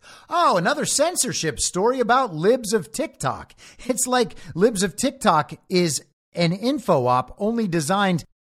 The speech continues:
to be the hero in stories about censorship all the time. Because that's what censorship really is. You hear these stories about the government enforcing censorship standards,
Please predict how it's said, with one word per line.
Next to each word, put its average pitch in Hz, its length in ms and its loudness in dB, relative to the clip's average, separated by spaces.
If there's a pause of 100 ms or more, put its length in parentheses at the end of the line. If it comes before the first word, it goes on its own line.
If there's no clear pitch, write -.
(140)
to 196 120 0
be 202 160 4
the 185 160 0
hero 147 760 2 (200)
in 170 120 4
stories 190 440 4
about 160 260 2
censorship 165 760 0 (120)
all 147 280 4
the 123 140 -4
time. 107 500 -2 (420)
Because 185 320 0
that's 202 380 -2
what 113 200 -6
censorship 120 760 -2
really 117 500 0
is. 87 300 -8 (200)
You 165 200 -2
hear 247 280 -2
these 147 260 -2
stories 165 440 0
about 123 320 -2
the 113 80 -8
government 170 840 0 (240)
enforcing 143 800 0
censorship 156 840 -2
standards, 104 760 -4